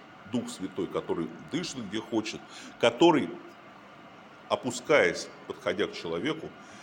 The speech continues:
исцеляет его природу. Со временем грех умирает, человек освобождается от него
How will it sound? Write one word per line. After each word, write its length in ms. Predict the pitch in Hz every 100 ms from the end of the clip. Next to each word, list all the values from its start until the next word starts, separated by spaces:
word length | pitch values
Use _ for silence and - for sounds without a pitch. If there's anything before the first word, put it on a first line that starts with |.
| - -
исцеляет 880 | 151 - - - 160 156 90 76 - - - - 80
его 240 | 92 117
природу. 520 | 123 101 110 85 - - - - - - - - - - - - - - - - - - - - - - - - - - - - - - - - - 370 - - - - - - - - - - - - - - - - - -
Со 180 | 127
временем 580 | 127 175 226 123 85 - - - - - - - - - - - - - - - - - -
грех 320 | 113 139 -
умирает, 440 | 113 110 85 65 - - - - - - -
человек 360 | 117 123 123
освобождается 880 | 107 120 107 110 - 131 160 - 90
от 180 | - 80
него 240 | 71 69